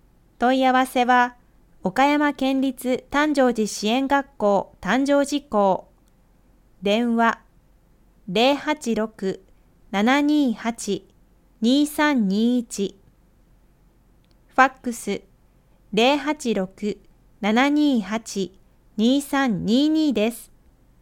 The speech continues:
紅葉の中世山城、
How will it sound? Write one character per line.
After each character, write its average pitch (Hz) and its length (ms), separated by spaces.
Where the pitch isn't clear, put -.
紅 277 300
葉 285 280
の 269 300
中 330 280
世 240 360
山 180 280
城、 214 340